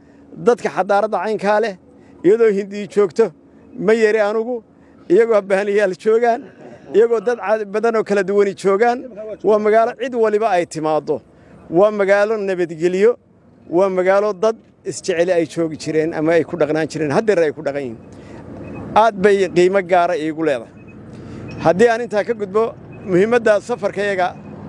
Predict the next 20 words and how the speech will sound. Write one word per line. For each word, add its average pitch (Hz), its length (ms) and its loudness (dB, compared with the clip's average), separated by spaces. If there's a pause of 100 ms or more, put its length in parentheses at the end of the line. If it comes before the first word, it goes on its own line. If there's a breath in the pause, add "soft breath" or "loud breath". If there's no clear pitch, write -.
(640)
waxaa 190 280 4
sheegay 190 360 0
Suldaan 156 380 0
Siciid. 214 360 -4 (880)
Een, 175 600 4 (100)
Berbera 196 400 4
waanu 233 220 2 (180)
jeclayn 196 360 2
inaan 214 200 -2
u 190 60 -4
soo 202 200 0
dhaqsanno, 190 500 -2 (760 loud breath)
laakiin 208 640 2 (260)
Hargeysaa 185 520 2
nagu 202 220 -6
dhegtay, 226 460 -2 (680)
Gabiley 220 400 2
baa 208 120 0
nagu 208 240 -4
dhegtay. 220 500 0